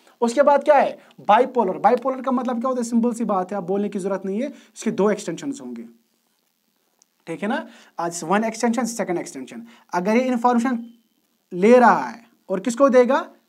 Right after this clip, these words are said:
सेल बॉडी को देगा। तो obviously ये क्या है यहाँ पे? यहाँ पे डेंड्राइट है।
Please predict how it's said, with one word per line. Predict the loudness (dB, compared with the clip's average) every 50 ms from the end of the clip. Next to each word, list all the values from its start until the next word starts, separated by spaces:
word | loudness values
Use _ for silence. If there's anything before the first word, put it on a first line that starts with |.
| _ _ _ _ _ _ -14 -4 2
सेल | 4 4 6
बॉडी | 6 6 4 4 2
को | 0 0 -2
देगा। | -2 -4 -8 -6
तो | -6 -4 -2 -2
obviously | 0 2 4 4 4 4 2 0
ये | 0 0 2
क्या | 2 2
है | 2 2
यहाँ | 2 -2 -6
पे? | -10 -12 -14 -16 -18 -20 _ _ -12
यहाँ | -10 -8 -6
पे | -4 -4
डेंड्राइट | -2 -2 0 -2 -2 -2 -4 -4 -6 -6
है। | -10 -12 -16 _